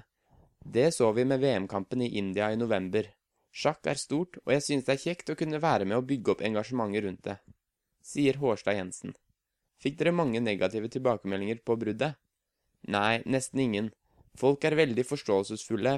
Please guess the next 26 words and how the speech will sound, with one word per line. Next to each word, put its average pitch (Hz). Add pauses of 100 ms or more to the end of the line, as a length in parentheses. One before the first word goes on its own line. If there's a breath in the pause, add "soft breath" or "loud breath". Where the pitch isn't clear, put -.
(120)
på 127
at 117
vi 139
ikke -
kunne 117
vite 110
at 104
avgjørelsen 98
skulle 113
falle 104
akkurat 104
da, 92 (200)
sier 151 (260)
redaksjonssjefen. 131 (1000)
Vanskelig 123
motstand. 95 (640)
Lørdag 117
får 160
Magnus 110
Carlsen 107
og 120
det 135
norske 143
førstelaget 101
en 127
skikkelig 147